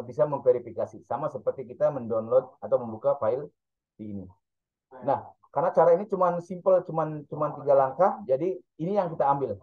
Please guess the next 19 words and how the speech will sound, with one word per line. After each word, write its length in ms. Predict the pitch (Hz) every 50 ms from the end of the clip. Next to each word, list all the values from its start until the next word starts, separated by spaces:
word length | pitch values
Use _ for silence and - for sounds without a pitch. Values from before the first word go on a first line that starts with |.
| _ -
Kita 160 | 135 - 190
hanya 240 | 180 165 175 170 160
generate 360 | 135 135 127 135 139 139 - 131
link. 160 | 123 104 95 - _ _
Dan 160 | - 120 151 180
ini 80 | 175
bentuknya 320 | 147 147 143 151 156 151 139
seperti 240 | 143 143 143 156
apa, 80 | 170 160
kita 160 | - 143 131
lihat 160 | 139 156 151 156 151
bentuk 240 | - 127 131 131 - 135
linknya 320 | 131 131 127 104 98 95
ya. 20 | - - _ _ _ _ _ _ _ _ _ _ _ _ - -
Nah, 120 | 143 131 - - _ _ _ _ _ _
kalau 320 | - 160 180 220 254 233 208
ini 160 | 196 202 190
sudah 160 | 180 175 170
selesai, 480 | 170 165 147 - 151 165 190 226 262